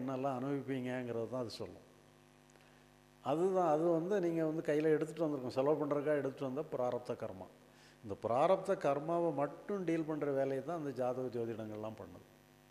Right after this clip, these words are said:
இப்ப நாம புதுசாவும் சில கர்மாக்களை க-, ஏற்பாடு பண்றோம். ஆகாமிய கர்மான்னு சொல்லி புது கர்மாவை ஏர்ன் பண்றோம். இந்த புது கர்மாவுக்கு வந்து அது நம்ம ஜோதிடங்கள்ல பார்த்தா அதெல்லாம் இருக்குமான்னு சொன்னா அது இன்னும்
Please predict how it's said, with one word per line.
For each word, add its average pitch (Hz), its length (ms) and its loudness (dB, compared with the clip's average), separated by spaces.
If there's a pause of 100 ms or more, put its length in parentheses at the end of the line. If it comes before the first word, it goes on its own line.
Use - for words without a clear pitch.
(800)
இப்ப 156 160 -2
நாம 160 280 4
புதுசாவும் 196 600 4
சில 175 200 2
கர்மாக்களை 147 680 2
க-, 120 280 0
ஏற்பாடு 131 420 0
பண்றோம். 95 320 -10 (720)
ஆகாமிய 135 420 2
கர்மான்னு 123 420 0
சொல்லி 117 280 -4
புது 147 220 -4
கர்மாவை 131 500 -2
ஏர்ன் 101 260 -8
பண்றோம். 85 240 -18 (920)
இந்த 113 100 -4
புது 160 300 0
கர்மாவுக்கு 190 840 4
வந்து 175 260 4
அது 175 220 6
நம்ம 160 240 2
ஜோதிடங்கள்ல 170 560 4
பார்த்தா 156 300 6
அதெல்லாம் 156 220 4
இருக்குமான்னு 147 340 -2
சொன்னா 160 180 0
அது 170 160 0
இன்னும் 160 240 2